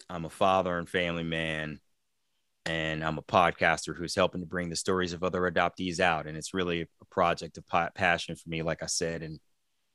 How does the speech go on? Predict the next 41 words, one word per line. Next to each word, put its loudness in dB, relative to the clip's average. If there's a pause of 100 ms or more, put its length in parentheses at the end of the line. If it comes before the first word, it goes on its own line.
(100)
and 0
I'm 2
so 6
grateful 2
f-, -20
to -2 (200)
folks 4
like 2
you -2
who -2
are -2
also 2
cultivating -2
an -6
audience. -2
There's, -8 (420)
there's -6
so 4
many 2
stories -2
out -10
there. -10
I, -2
I -2
promise 4
you, -2
I 4
wish 0
I 0
could -8
tell 0 (500)
every 2
single 0
one, -2
help 2
the 0
adoptee -2
tell -4
all -4
of -16
'em. -18